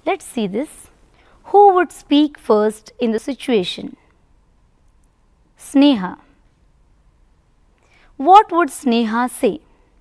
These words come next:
Children gave different answers. "Stop."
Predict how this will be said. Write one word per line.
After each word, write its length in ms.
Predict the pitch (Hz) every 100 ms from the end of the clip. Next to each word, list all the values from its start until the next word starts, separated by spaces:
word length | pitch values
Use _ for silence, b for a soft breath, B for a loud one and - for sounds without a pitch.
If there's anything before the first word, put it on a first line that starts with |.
| _ _ _ _
Children 420 | - 339 349 320
gave 300 | 277 262 277 269 -
different 320 | 240 262 233 208
answers. 680 | 196 226 - - - - _ _ _ _ _ _ _ _
"Stop." 500 | - - 349 - -